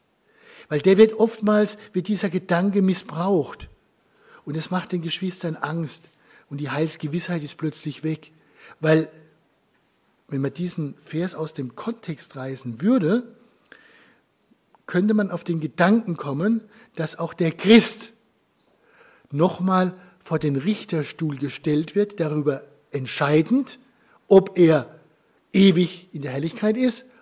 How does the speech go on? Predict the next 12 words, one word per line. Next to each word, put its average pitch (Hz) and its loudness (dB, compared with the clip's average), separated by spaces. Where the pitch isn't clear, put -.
oder 240 2
ewig 233 4
in 240 2
der 220 -2
Verdammnis 208 -2
ist. - -14
Da 190 -6
geht's 240 -2
aber 175 -2
hier 147 -2
nicht 127 -6
drum. 117 -10